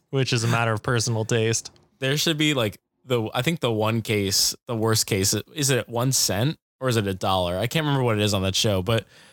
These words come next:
Speaker 2: there should be
Speaker 1: Hmm.
Speaker 2: like, the big ticket one, which is actual money, but then the last one should be, like, just, like, a ten-year-old fart. And then there's, <laughs> there's gonna be that episode where the person's down. They have, like, the one, it's like, "Okay,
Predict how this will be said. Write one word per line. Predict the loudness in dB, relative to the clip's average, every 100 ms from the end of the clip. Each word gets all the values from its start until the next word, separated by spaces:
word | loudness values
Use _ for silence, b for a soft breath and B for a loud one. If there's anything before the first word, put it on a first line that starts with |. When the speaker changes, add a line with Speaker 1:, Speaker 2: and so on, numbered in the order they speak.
| B
Speaker 2:
there | -8 -4
should | -2
be | 0
Speaker 1:
Hmm. | 2
Speaker 2:
like, | 2 2 -4 _ b b
the | -4
big | -4 -2 0 0 0
ticket | -2 -2 -2
one, | -2 0
which | 0 0
is | 0
actual | 0 0 -2
money, | 0 2 0
but | 2
then | 0 0
the |
last | -2 0 0 0 0
one | -2
should | 0 0 2
be, | 2
like, | 2 2 0
just, | -2 -2 -2 -4
like, | -2 -2
a | -2
ten-year-old | -2 0 0 0 -2
fart. | -4 0 0 0 _ -8
And | -4
then | 0
there's, | 0 2 0 -2 -14 -16
<laughs> | -14
there's | -4 -2 -2
gonna | 0
be | 0
that | 2
episode | 0 -2 -2 0
where | 0 0 -2 B B B B
the | -10
person's | -2 0 0 0 0
down. | 0 0
They | 0 0
have, | 0 -2
like, | -4 -4
the | -2
one, | 0 0 -2 -10 -18 B B B B
it's |
like, | -4 -2
"Okay, | -2 0 0 0